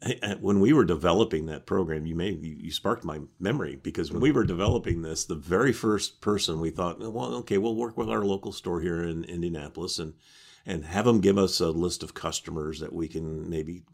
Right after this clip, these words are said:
you know, say, 'Hey, would you like a feederscaping?'" You know, and then, so make a long story short, one of their, their better customers in the summer, they take care of their granddaughter one or two days a week.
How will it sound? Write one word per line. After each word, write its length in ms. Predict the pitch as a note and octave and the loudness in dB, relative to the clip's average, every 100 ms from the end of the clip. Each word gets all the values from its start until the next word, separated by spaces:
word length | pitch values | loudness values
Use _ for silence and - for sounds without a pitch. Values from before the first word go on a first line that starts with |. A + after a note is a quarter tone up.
| - | -10
you 140 | - | -6
know, 120 | E2 E2+ | -6 -6
say, 200 | - G2 | -4 0
'Hey, 180 | G#3 | 2
would 200 | F#3+ F2 | 2 0
you 100 | A#2+ | 0
like 240 | A2+ A2+ C3+ | 0 -2 -4
a 40 | |
feederscaping?'" 880 | B2+ D#3 E3+ G#2 - D2+ - D2+ E2+ | -4 -2 -2 -2 -2 -4 -4 -8 -6
You 80 | F#2 | -6
know, 160 | D#2+ | -4
and 140 | F#2+ E2+ | -4 -4
then, 220 | F2 E2+ _ - - _ | -6 -12 _ -20 -20 _
so 120 | - | 0
make 200 | C3+ C#3+ | 4 6
a 40 | C#3+ | 6
long 140 | B2+ | 6
story 220 | - A2 | 6 4
short, 220 | - G2+ F#2 | 6 6 6
one 100 | G#2+ | 6
of 80 | |
their, 140 | G#2+ G2+ | 6 4
their 340 | F2 F#2 F#2 | -2 -6 -6
better 240 | E2+ F2+ G2 | -2 -4 -4
customers 600 | E2 - D#2 D2 D2 - | -6 -8 -8 -10 -10 -4
in 220 | F#2+ F#2+ | -2 0
the 260 | F#2 F2 - | -2 -4 -8
summer, 600 | - G#2+ F#2 D#2+ E2 E2+ | -2 2 4 2 0 -4
they 460 | E2 E2 F#2+ G#2+ B2+ | -8 0 4 4 0
take 340 | - G#2+ G#2 | -4 -2 -2
care 260 | - G2 F#2+ | -2 0 0
of 120 | F#2 | 0
their 160 | F2+ E2+ | 0 0
granddaughter 760 | F2 F#2 F2+ D#2 D2+ D2 D#2 | 0 0 0 -2 -4 -2 -2
one 280 | D#2 E2+ G#2 | 0 -2 -2
or 80 | G#2 | -4
two 200 | - G2+ | -2 0
days 300 | E2 F2 E2 | 2 0 0
a 80 | F#2 | -4
week. 520 | G2+ C#3 - - | -4 -6 -10 -20